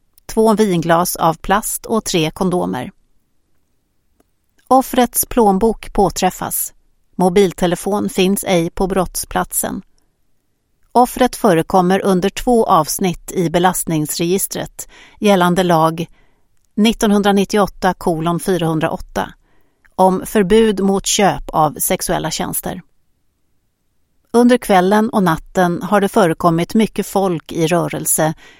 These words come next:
då många ungdomar firat Halloween, vilket försvårat allmänhetens iakttagelser. Kamerabild från riksväg fyrtio antyder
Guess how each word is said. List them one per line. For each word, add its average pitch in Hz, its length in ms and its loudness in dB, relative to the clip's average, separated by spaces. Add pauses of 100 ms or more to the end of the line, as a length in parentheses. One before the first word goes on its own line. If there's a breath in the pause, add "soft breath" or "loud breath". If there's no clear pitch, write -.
(120)
då 226 120 2
många 208 280 4
ungdomar 185 640 2
firat 170 400 -2
Halloween, 185 560 -4 (380)
vilket 202 500 0
försvårat 214 920 -2
allmänhetens 180 840 -2
iakttagelser. 175 960 -4 (1600)
Kamerabild 226 800 2
från 208 280 0
riksväg 180 640 0
fyrtio - 680 -2
antyder 170 760 0